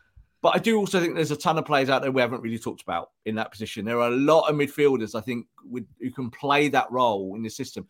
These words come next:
Sabitzer is one of them. Sabitzer is someone who was brilliant pre-Bayern Munich, really, really great footballer, incredible X G for a midfielder, who can help you at the top end of the pitch and do all the running around, all the Fred bits, all the McTominay bits. So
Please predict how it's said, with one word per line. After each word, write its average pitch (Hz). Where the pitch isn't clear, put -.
Sabitzer 254
is 214
one 254
of 262
them. 107
Sabitzer -
is 196
someone 208
who 196
was 196
brilliant 208
pre-Bayern 117
Munich, 95
really, 202
really 165
great -
footballer, 117
incredible 160
X -
G 120
for 101
a 101
midfielder, 107
who 156
can 160
help 156
you 143
at -
the -
top 139
end 135
of 123
the 131
pitch -
and 139
do 147
all 139
the 139
running 120
around, 175
all 143
the 147
Fred -
bits, -
all 127
the 139
McTominay 151
bits. -
So 175